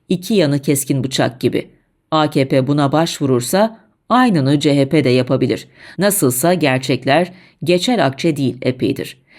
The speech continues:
Yine de Türkiye ne bir Orta Doğu, ne bir Orta Asya ülkesi, ne de Rusya. O kadarı halen gerçek. Bu gerçekle de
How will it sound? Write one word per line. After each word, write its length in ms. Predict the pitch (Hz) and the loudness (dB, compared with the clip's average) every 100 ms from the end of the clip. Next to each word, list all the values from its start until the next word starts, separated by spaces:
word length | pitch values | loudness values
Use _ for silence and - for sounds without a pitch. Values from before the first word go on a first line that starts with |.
| - | -8
Yine 280 | 254 320 220 | 0 2 4
de 100 | 135 | 0
Türkiye 480 | - 170 156 143 135 | 0 0 2 2 2
ne 140 | 202 | 2
bir 120 | 226 | 2
Orta 380 | 220 180 175 180 | 4 2 2 0
Doğu, 320 | 139 120 120 - - | 2 0 -2 -10 -4
ne 180 | 170 190 | 0 2
bir 120 | 190 | 2
Orta 360 | 156 156 143 175 | 2 0 0 -2
Asya 320 | 151 - 127 | -2 0 0
ülkesi, 640 | 131 131 131 - 165 175 160 | 0 0 -2 0 0 0 -2
ne 160 | 139 | 0
de 140 | 131 131 | 2 2
Rusya. 520 | 135 - 127 98 - - - - | 0 -2 -2 -2 -6 -20 -16 -2
O 140 | 254 | 0
kadarı 360 | 294 320 240 240 | 2 2 2 0
halen 540 | 233 269 247 165 156 | 0 0 0 0 0
gerçek. 480 | 147 120 - 104 - _ _ - | 0 0 -2 -8 -10 _ _ -2
Bu 120 | 180 | 0
gerçekle 600 | 160 143 139 170 156 127 | 2 2 0 -2 0 0
de 240 | 143 220 | 2 0